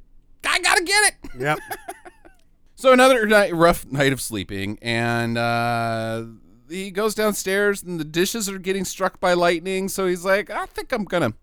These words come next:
Speaker 1: I think I'm gonna go out for a cocktail <laughs> 'cause the dishes are struck by lightning." Um, so he goes into the shady part of town and into a very,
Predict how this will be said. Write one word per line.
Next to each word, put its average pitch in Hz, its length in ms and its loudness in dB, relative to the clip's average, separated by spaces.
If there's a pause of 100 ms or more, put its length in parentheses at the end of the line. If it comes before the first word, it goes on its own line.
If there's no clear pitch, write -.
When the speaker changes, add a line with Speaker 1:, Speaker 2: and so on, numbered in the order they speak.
(100)
Speaker 1:
I 311 40 -20
think 339 120 -12
I'm 208 100 -8
gonna 139 160 -2
go 120 180 2
out 117 160 2
for 92 200 -6
a 80 60 -8 (240)
cocktail - 360 -8 (500)
<laughs> - 460 -20
'cause 202 200 -18
the 147 100 -12
dishes 131 480 -8
are 101 200 -10
struck - 320 -14
by 95 120 -12
lightning." 85 420 -16 (420)
Um, 247 540 2
so - 180 -6
he 302 80 -8
goes 339 240 -2
into 330 140 -4
the 254 100 -6
shady 226 300 -8
part 143 220 0
of 101 80 -8
town 85 320 -8 (920)
and 233 440 0
into 269 720 -2
a 247 520 -6
very, 175 1400 -2